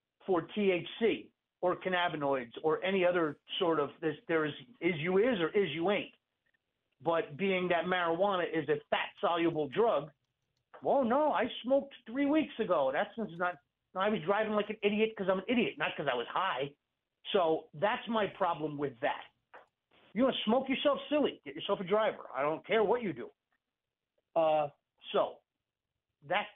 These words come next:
we're done with that subject real quick. Now, on to the G D P.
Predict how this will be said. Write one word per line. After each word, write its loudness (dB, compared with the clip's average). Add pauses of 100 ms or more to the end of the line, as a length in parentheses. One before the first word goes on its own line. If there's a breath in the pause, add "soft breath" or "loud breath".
we're -6
done 0
with -4
that 0 (100)
subject -8
real -4
quick. -8 (500)
Now, 0
on 0
to 0
the 0
G 0
D 2
P. 0